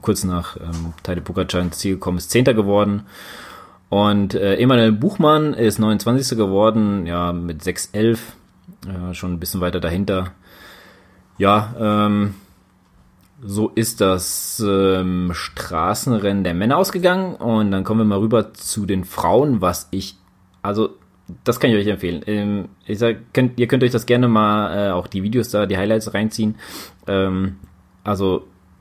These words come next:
bei den Frauen, das war, also ich find's mega. Da, ich hab, ähm,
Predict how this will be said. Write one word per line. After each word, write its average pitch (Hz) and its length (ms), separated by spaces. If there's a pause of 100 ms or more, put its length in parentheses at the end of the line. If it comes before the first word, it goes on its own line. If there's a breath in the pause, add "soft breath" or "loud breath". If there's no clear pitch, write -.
(320)
bei 98 120
den 98 100
Frauen, 107 340
das 92 220
war, 90 200
also 87 140
ich 85 80
find's 90 160
mega. 87 320
Da, 85 300
ich 90 160
hab, - 200
ähm, 90 600